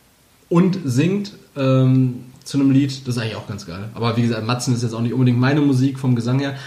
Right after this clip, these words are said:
Aber, ähm, genau, auf jeden Fall diese Instagram-Live-Konzerte kann man sich auf jeden Fall mal geben, wenn man sich so ein bisschen Zeit vertreiben will. Musik allgemein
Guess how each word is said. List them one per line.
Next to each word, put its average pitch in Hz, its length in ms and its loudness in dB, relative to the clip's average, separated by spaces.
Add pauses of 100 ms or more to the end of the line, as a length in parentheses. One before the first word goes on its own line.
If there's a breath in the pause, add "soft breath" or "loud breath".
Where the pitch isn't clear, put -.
(240 loud breath)
Aber, 127 540 4
ähm, 127 160 4
genau, 135 140 4
auf 139 40 0
jeden 170 100 2
Fall 190 100 2
diese 160 140 0
Instagram-Live-Konzerte 185 840 -2
kann 196 120 -2
man 226 80 -2
sich 190 80 0
auf 208 80 2
jeden 208 80 -4
Fall 208 80 -4
mal 185 120 -2
geben, 190 240 0
wenn 180 60 -4
man 175 120 -2
sich 165 80 -4
so 165 80 -2
ein - 20 0
bisschen 165 220 -4
Zeit 175 200 -4
vertreiben 165 360 -6
will. 151 80 2
Musik 139 360 2
allgemein 131 580 2